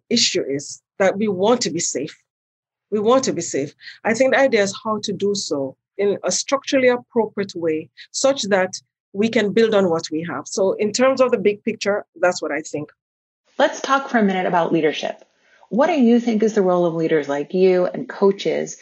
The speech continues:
Speaker 2: in the local and national level in helping to build resilient communities?
Speaker 1: I don't even think of myself as a leader.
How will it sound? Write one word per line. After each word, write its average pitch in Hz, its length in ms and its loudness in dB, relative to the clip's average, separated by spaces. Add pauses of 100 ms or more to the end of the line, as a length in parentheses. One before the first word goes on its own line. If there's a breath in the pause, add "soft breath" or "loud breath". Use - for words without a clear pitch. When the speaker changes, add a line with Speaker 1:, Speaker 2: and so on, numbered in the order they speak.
(280 loud breath)
Speaker 2:
in 196 80 6
the 202 80 6
local 196 400 4
and 190 120 0
national 165 440 -6
level 147 520 -4
in 190 120 2
helping 220 380 2
to 202 60 2
build 190 280 2
resilient 165 480 -6
communities? - 580 -12 (560)
Speaker 1:
I 233 80 4
don't 302 180 2
even 311 180 2
think 247 180 2
of 226 100 2
myself 190 380 0
as 165 120 -2
a 165 60 -4
leader. 165 460 -6